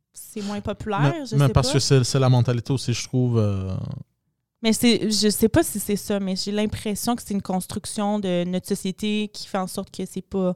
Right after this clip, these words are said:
Speaker 1: accepté ou que c'est moins accepté par les hommes de faire un trip à trois avec un autre homme.
Speaker 2: Je pense pas que c'est société parce que ça, ça existe depuis des années. Parce que moi, je pense, puis là, je vais te le dire d'une manière vraiment stupide,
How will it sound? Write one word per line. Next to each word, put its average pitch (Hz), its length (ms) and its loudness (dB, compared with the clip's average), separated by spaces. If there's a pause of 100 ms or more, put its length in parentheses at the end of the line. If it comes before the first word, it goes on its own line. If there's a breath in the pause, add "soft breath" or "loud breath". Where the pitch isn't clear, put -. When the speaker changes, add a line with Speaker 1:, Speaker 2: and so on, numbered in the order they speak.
(400 loud breath)
Speaker 1:
accepté 202 640 -2
ou 190 100 -2
que - 80 -12
c'est - 120 -6
moins 190 140 0
accepté 196 320 -4
par 185 140 -4
les 175 220 -4
hommes 190 120 -8
de 185 60 -8
faire 175 260 -10
un 185 60 -8
trip - 200 -12
à 190 60 -4
trois - 200 -6
avec - 180 -10
un 190 140 -4
autre - 260 -10
homme. 214 220 -12
Speaker 2:
Je 113 160 6
pense 120 200 4
pas 156 140 2
que 127 140 2
c'est 101 280 2
société 101 460 -2
parce - 200 -12
que - 40 -18
ça, 92 160 -14
ça - 160 -10
existe 98 320 -4
depuis 95 180 -4
des 90 200 -4
années. 98 240 0 (160)
Parce - 180 -4
que 92 240 2 (640)
moi, 139 160 6
je - 80 4
pense, 135 260 0 (460 loud breath)
puis 120 100 -2
là, 120 120 8
je 117 100 6
vais 113 80 6
te - 160 -8
le 104 220 4
dire 113 180 0
d'une 104 160 -2
manière 104 320 -2
vraiment 104 320 -2
stupide, - 600 -2